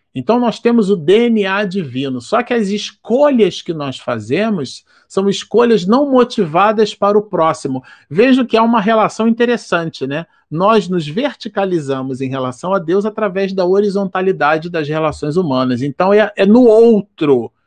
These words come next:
que nós nos planificamos. É no outro, nas relações alheias. E, claro, quando a gente lida com o outro, é aquela metáfora do porco-espinho, né? Se eu me aproximar muito, eu vou ferir o outro. Mas se eu me distanciar demais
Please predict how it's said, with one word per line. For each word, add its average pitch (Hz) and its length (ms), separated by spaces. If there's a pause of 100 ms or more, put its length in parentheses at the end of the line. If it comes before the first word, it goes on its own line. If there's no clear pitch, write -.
(180)
que 165 120
nós 156 260
nos 143 200
planificamos. 127 1080 (380)
É 120 100
no 127 300
outro, 143 500
nas 131 260
relações 160 680 (480)
alheias. 165 540
E, 254 40
claro, 175 520
quando 202 200
a 214 80
gente 196 260
lida 160 320
com 139 180
o 131 60
outro, 196 420
é 147 40
aquela 170 240
metáfora 196 600
do 196 80
porco-espinho, 170 840
né? 156 220 (260)
Se - 160
eu 226 60
me 240 80
aproximar 220 640
muito, 180 380
eu 226 80
vou 226 120
ferir 240 420
o 214 120
outro. 139 420 (440)
Mas 190 200
se - 60
eu 233 60
me 226 100
distanciar 180 680
demais 139 920